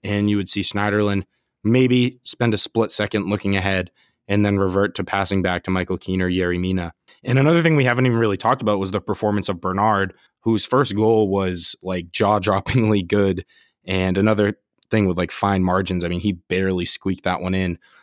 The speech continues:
but it was such a nice little double turn, and I was yelling <laughs> at my T V practically for him to shoot, shoot, shoot. And then he finally did, and he waited till the last possible moment, but, but snuck it near post. And it was a beautiful finish. And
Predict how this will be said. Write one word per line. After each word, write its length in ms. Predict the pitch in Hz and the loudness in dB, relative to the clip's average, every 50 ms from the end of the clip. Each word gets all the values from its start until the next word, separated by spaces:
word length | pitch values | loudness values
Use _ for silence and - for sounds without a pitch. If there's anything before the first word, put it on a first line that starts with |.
| _ _ _ | _ _ _
but 100 | - 113 | 2 2
it 40 | 110 | 4
was 140 | 107 101 - | 4 4 2
such 260 | - - 117 113 - | 2 2 2 2 2
a 60 | 117 | 2
nice 340 | 104 101 104 107 101 - - | 2 2 2 0 0 0 -2
little 160 | 104 101 95 | 0 -2 -2
double 340 | 87 82 87 95 95 101 92 | -2 -2 -4 -2 -2 -2 -2
turn, 460 | - - - 95 95 98 101 101 98 - _ _ _ _ _ _ - | -2 -4 -4 -2 0 0 0 -2 -4 -6 _ _ _ _ _ _ -6
and 500 | 92 92 90 90 87 87 87 87 82 - - - _ _ _ | -4 -2 -2 -2 -2 -2 -2 -4 -4 -6 -10 -12 _ _ _
I 100 | - 107 | -2 0
was 160 | 107 98 98 | 0 2 2
yelling 460 | 104 110 123 127 117 107 98 - - - | 2 2 4 4 2 2 0 -2 -2 0
<laughs> 20 | |
at 260 | - 131 120 101 - | 0 0 0 0 0
my 80 | - 95 | -2 -4
T 200 | - - 101 92 | -2 -4 -6 -4
V 180 | 92 107 113 | -2 -2 -2
practically 500 | 107 - 95 92 92 - 90 87 85 87 | -2 0 -2 -2 -2 -4 -6 -6 -6 -8
for 200 | 87 - - 92 | -10 -6 -4 -2
him 180 | 90 95 95 90 | -2 0 -2 -2
to 160 | 87 85 80 | -4 -6 -6
shoot, 300 | - - - - 110 - | -4 -2 0 0 0 0
shoot, 180 | - - 110 98 | -2 -2 -2 -2
shoot. 320 | - - 120 113 - - _ - - _ _ | 0 0 0 0 -2 -4 _ -20 -20 _ _
And 140 | _ 92 101 | _ -2 0
then 100 | 104 104 | 2 2
he 60 | 107 | 2
finally 340 | 98 - 107 107 101 98 92 | 2 2 0 2 2 2 0
did, 320 | 85 92 101 104 101 95 87 | 0 2 2 2 2 2 0
and 280 | 87 87 85 85 - - | 0 -2 -4 -6 -8 -12
he 160 | - 85 90 | -8 -8 -4
waited 300 | 87 92 95 95 92 90 | -2 0 0 0 0 -2
till 100 | - 92 | -4 -4
the 60 | 90 | -4
last 260 | 90 90 90 87 - - | -2 -2 -2 -2 -2 -2
possible 380 | - 92 92 87 87 87 87 | 0 0 0 0 -2 -4 -4
moment, 400 | 85 85 87 90 95 92 87 85 | -4 -2 0 0 0 0 0 -2
but, 180 | - 76 71 - _ _ _ _ _ _ _ | -4 -8 -8 -8 _ _ _ _ _ _ _
but 160 | - 87 87 - | -10 -6 -4 -2
snuck 260 | - - 104 98 92 | 0 0 0 0 2
it 80 | 95 92 | 2 2
near 200 | 92 95 95 85 | 2 2 2 0
post. 420 | - - 95 101 98 - - - | 0 0 2 2 2 2 -2 -4
And 240 | 85 85 82 80 - - | -4 -6 -6 -8 -8 -2
it 60 | - | 0
was 180 | 101 104 104 95 | 0 2 2 0
a 60 | 87 | -2
beautiful 540 | 85 - _ - 101 104 110 107 - - 98 | -6 -8 _ -2 0 2 2 2 2 0 -4
finish. 400 | - - 98 101 101 98 - - | -2 -2 -2 0 0 -2 -2 -4
And 160 | 92 87 85 | -6 -6 -6